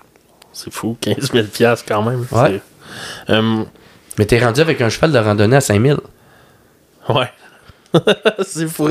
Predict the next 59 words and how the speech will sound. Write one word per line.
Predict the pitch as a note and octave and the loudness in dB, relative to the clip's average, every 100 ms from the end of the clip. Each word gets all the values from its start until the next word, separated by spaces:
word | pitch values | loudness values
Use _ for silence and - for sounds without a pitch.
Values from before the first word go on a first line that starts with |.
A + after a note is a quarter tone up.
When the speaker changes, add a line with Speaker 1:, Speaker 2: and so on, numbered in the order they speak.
| - | 0
Speaker 1:
Euh, | C#3 C3+ C3 | 2 2 2
ça | B2 - - - - D3 | -2 -4 -4 -2 2 2
a | |
pas | E3 G3 | 2 0
de | |
bon | D3 A2 | 0 -2
sens, | G#2+ B2 G#2+ | 0 0 0
là. | G2 | 2
Speaker 2:
Mais | B2 | 2
c'est | A2+ B2 | 2 -2
ça. | - G#3 C#4 - - - - - | 2 2 2 -4 -18 -20 -20 -12
Tu | - | -2
vas | D3+ | 0
t'acheter | F3 E3+ B3+ B3+ | 2 0 0 2
un | D3 | 4
chien. | B2 - A3 A3+ A#2 - - | 2 2 0 0 -6 -12 -16
Tu | - | -6
t'achètes | - C3 A3 G#3 | 0 2 2 2
un | D3 | 2
chien, | - G#3+ | 2 2
il | A3 | 4
a | C3 | 2
rien | D#3+ F3+ | 0 -2
fait, | - G3 | -2 -4
puis | - | -2
ton | C3 | -2
cheval | B2 F3+ | 2 0
vaut | D#3+ C3+ | 2 2
douze | C3 B2+ | 0 2
cents | C#3 | 2
piastres. | B2+ G3+ - - - - - - - - - - | 4 4 0 -6 -18 -20 -20 -20 -20 -20 -10 0
Speaker 1:
Hein? | A2+ C3 - - | 2 0 -4 -2
Speaker 2:
Fait | G#2+ | 2
que, | B2 | 2
tu | A#2+ | 2
sais, | C4+ D#4 | 2 4
là, | A3 F#3 G#3+ | 6 6 6
la, | F#3 B2+ | 4 2
la, | A#2+ | 0
la, | A2 C3+ - - - - - - - - | -2 -6 -10 -20 -20 -20 -20 -20 -20 -8
faut... | - C#3 | 2 4
c'est | - - - D#3 | 4 2 2 2
une | D3+ | 4
mentalité | D#3+ D#3+ F3 D3 A3 | 2 2 -2 0 0
différente, | F3 - C#3 B2 G#3+ E4+ | 0 2 2 2 0 -2
mais | A3 C#3 | 0 2
c'est | B2+ - | 2 2
ce | D3+ - | 0 2
que | C#3+ | 0
ça | - | 2
vaut | B2+ E3 F3 | 2 0 0
quand | C#3 B2 | 0 2
Speaker 1:
De | A2+ | 2
Speaker 2:
même. | |
Speaker 1:
nos | A#2 A2+ | 4 2
jours, | G#2 A#2 B2+ | 2 0 0
c'est | - | -4
ça, | - A2+ | -2 -2
ouais. | A#2 A2 | -2 -4